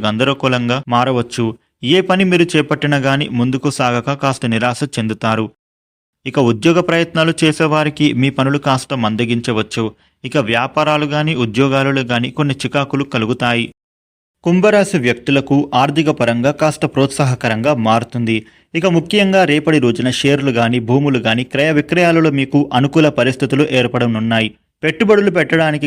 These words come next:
గానీ లేదా ఇప్పటికే మీరు పెట్టిన వాటికి విక్రయించడంగా గానీ ఇది మంచి సమయంగా మారవచ్చు.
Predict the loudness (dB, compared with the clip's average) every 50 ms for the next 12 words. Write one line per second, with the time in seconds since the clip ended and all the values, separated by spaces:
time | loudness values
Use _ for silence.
0 | 0 2 2 4 4 2 2 2 2 0 2 2 0 -2 -2 -6 -4 -2 -2 -2
1 | -2 0 0 2 2 2 2 2 0 -2 -2 0 0 2 2 2 0 -2 -4 -4
2 | -4 -4 -4 -6 _ _ _ -6 -4 -4 -4 -2 -2 -2 -2 -2 -4 -2 -2 -2
3 | 0 0 -2 -2 0 0 0 2 0 0 0 0 0 2 2 0 0 0 -2 -2
4 | 0 0 0 2 0 0 0 0 -2 -2 0 0 0 0 2 2 0 0 -2 -4
5 | -2 -2